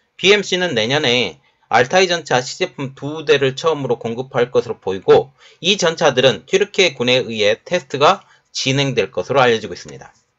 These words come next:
여기서 눈여겨봐야 될 것, 튀르키예에서 만들어지는 알타이 전차는 한국산 파워팩을 이용해 제작된다라는 점이죠. 자, 그래서 이번에 알아봤습니다. 현대로템 기술 이전 완료, 튀르키예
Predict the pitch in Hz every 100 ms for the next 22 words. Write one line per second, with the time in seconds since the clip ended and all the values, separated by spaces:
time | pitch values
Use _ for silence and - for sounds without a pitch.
0 | _ _ _ _ _ _ _ _ - -
1 | 120 120 139 156 160 110 117 139 143 123
2 | 120 104 - 123 - _ _ - 180 196
3 | 180 156 139 107 104 131 117 113 87 92
4 | 135 131 110 92 107 113 110 - _ -
5 | _ _ - 196 196 190 175 - 170 170
6 | 175 _ 160 156 151 135 127 131 131 101
7 | 107 95 95 131 165 - 95 98 - -
8 | 82 98 104 71 - - _ _ _ _
9 | _ _ _ _ - 120 - 160 143 113
10 | 131 92 110 101 - 82 98 160 - _
11 | _ _ - 196 196 180 170 156 135 135
12 | 135 151 131 131 139 135 131 175 107 127
13 | _ - - - 87